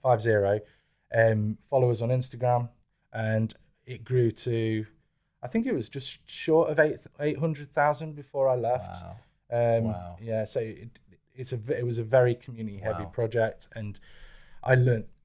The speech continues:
Speaker 1: quite a lot there. Um,
Speaker 2: Yeah.
Speaker 1: but what I did was I built our strategy around trust, and when you have trust, you become relatable, you b-, carry on to b-, uh, building that trust within that community,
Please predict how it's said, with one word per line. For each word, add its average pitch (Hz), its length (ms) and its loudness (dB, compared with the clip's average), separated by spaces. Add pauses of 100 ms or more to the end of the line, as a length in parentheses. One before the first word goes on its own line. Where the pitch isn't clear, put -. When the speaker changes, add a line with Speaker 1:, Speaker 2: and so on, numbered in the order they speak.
(180)
Speaker 1:
quite 139 280 4
a - 20 -2
lot 113 240 -2
there. 101 300 -4 (260)
Um, 113 400 0
Speaker 2:
Yeah. 101 240 -8
Speaker 1:
but 131 240 4 (180)
what 147 180 2
I 139 120 4
did 120 380 4
was 110 180 -4
I 117 160 -4
built 160 460 0 (580)
our 123 120 -6
strategy 113 560 -2
around 110 340 0
trust, - 640 -6 (680)
and 104 280 -6 (120)
when 120 140 -6
you 117 120 -2
have 113 180 2
trust, - 540 0 (500)
you 110 80 -20
become 110 300 -4
relatable, 113 640 2
you 107 120 -4
b-, 104 140 -14 (140)
carry 120 240 2
on 113 120 0
to - 120 -12
b-, 110 200 -14 (180)
uh, 117 80 4
building 127 400 4
that 139 180 2
trust 143 240 -4
within 143 220 -2
that 143 160 0
community, 143 680 0